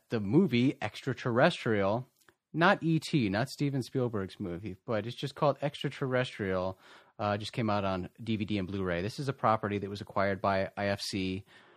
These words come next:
and it was, it had a limited run in, in some theaters, but it was really, uh, the deal was to put it out as a video on demand right away. And that's what they did. They did video on demand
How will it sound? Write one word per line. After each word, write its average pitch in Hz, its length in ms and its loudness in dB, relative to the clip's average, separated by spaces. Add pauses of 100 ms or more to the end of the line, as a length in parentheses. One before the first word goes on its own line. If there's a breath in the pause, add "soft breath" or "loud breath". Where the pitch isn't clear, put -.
(260 soft breath)
and 92 560 0 (800)
it 151 160 0
was, 147 520 4
it 143 80 -2
had 151 120 4
a 135 60 0
limited 143 380 4
run 120 320 4
in, 113 160 4
in 110 520 -2 (100)
some 123 360 2
theaters, 107 720 2 (420 soft breath)
but 131 120 2
it 120 40 4
was 110 200 0
really, 123 560 2
uh, 104 280 -4
the 101 100 -4
deal 110 280 0
was 107 220 -2
to 107 140 -4
put 117 220 -4
it 101 60 -2
out 101 220 2
as 95 160 -6
a 95 200 -2
video 107 300 -2
on 98 140 4
demand 90 500 -2
right 92 160 -2
away. 92 480 0
And 107 100 -6
that's 147 140 -2
what 160 60 -10
they 120 100 2
did. 101 160 -2
They 92 80 -4
did 95 160 -4
video 120 220 0
on 120 80 2
demand 95 500 -2